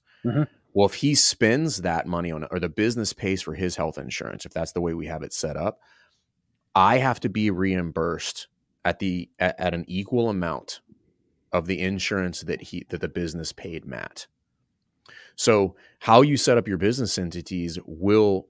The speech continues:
Speaker 2: absolutely dictate who can take what and how much, because at the end, if we're fifty fifty partners,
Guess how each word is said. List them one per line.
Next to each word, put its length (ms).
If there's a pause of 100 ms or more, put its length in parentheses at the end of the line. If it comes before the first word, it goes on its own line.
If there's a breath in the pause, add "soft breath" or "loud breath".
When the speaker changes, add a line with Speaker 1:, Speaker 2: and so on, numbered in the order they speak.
Speaker 2:
absolutely 600
dictate 640
who 300
can 300
take 320
what 400
and 180
how 300
much, 400
because 180
at 80
the 200
end, 180
if 160
we're 100
fifty 320
fifty 300
partners, 560